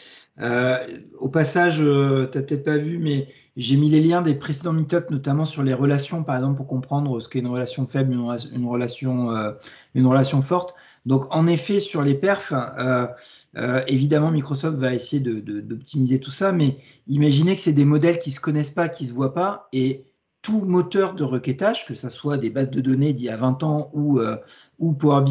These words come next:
I ou, euh, des outils, euh, concurrents, euh, ont des mécanismes de, d'optimisation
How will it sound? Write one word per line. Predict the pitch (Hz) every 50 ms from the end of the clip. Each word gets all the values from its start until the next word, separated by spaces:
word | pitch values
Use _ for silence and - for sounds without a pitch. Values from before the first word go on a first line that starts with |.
| 143
I | 156 156 151 147 139 -
ou, | 143 147 156 151 139 123
euh, | 117 110
des | 110 120 113 110
outils, | 113 110 - - 131 123
euh, | 117 107
concurrents, | - - 117 113 - - 131 135 170 214 226 226 - - - - - - _ -
euh, | - 123 123 127 127 131 139 139 - - -
ont | 170 175 185 190
des | 180 147 151 147 143 143 143 143 139
mécanismes | 135 135 143 151 147 151 151 160 170 165 - - 135 127 127
de, | 123 117 123 123 123
d'optimisation | 120 120 139 135 139 - - - 147 147 147 139 139 151 151 - - - 160 151 147